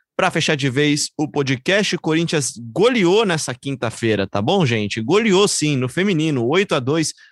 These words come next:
no São José, fora de casa, resultado que faz as meninas do Timão chegarem aos dezesseis pontos, colarem no líder Palmeiras, que hoje tem dezessete no Brasileirão Feminino. Gols de Crivellari duas vezes,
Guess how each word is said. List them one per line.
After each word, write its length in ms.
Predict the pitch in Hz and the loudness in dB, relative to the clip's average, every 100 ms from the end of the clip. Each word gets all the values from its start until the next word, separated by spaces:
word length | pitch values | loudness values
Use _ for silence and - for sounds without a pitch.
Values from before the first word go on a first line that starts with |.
| _ | _
no 160 | 175 214 | -2 -2
São 180 | - 165 | 0 0
José, 420 | 135 104 135 160 | 0 -2 0 0
fora 300 | - 147 143 | 0 -2 0
de 100 | 127 | -2
casa, 320 | - 143 135 | -2 -2 0
resultado 460 | 131 127 120 135 135 | -2 -2 -4 -4 -6
que 100 | - | -6
faz 160 | 131 | -4
as 120 | 123 123 | -2 0
meninas 340 | 131 135 120 | 0 0 -2
do 80 | 131 | -2
Timão 340 | 123 131 151 - _ - | -2 0 -2 -4 _ -8
chegarem 540 | - 208 160 170 165 | 0 2 2 2 4
aos 160 | 143 113 | 2 0
dezesseis 540 | 123 135 - 180 160 | -2 -2 0 0 0
pontos, 320 | - 147 165 | -2 -4 -4
colarem 640 | - 202 185 170 190 180 156 | -4 0 2 2 2 2 0
no 120 | 143 | 0
líder 320 | 139 143 131 | 0 0 -2
Palmeiras, 540 | - 123 117 147 147 - | -2 -2 0 0 -2 -2
que 100 | 127 | -4
hoje 140 | 117 | -2
tem 160 | 127 117 | -2 -2
dezessete 560 | 117 110 - 135 - | -2 -2 0 -2 -2
no 140 | 123 135 | -2 0
Brasileirão 500 | 127 120 117 120 113 | 0 0 0 0 -2
Feminino. 540 | 113 104 131 190 196 - _ _ | -2 -2 0 0 0 -4 _ _
Gols 380 | - 147 190 151 | -6 0 2 0
de 320 | 135 156 98 - _ _ _ _ _ _ - - | 0 0 -2 -6 _ _ _ _ _ _ -14 -4
Crivellari 640 | 190 202 165 151 160 127 | 0 2 2 4 2 2
duas 300 | 131 156 117 | 0 0 0
vezes, 420 | 147 139 139 | -2 -2 -4